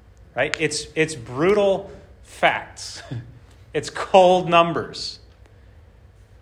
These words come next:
Two plus two is always four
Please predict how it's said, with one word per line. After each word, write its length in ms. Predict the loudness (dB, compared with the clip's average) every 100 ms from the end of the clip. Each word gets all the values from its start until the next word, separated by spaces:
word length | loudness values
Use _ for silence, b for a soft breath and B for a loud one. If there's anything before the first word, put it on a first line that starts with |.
| -20 -20 -20 -20 -2
Two 260 | 2 2
plus 300 | 4 2 2
two 300 | 4 4 4
is 160 | 2 -2 4
always 460 | 6 6 2 -2
four 480 | -6 -4 -2 -2 -8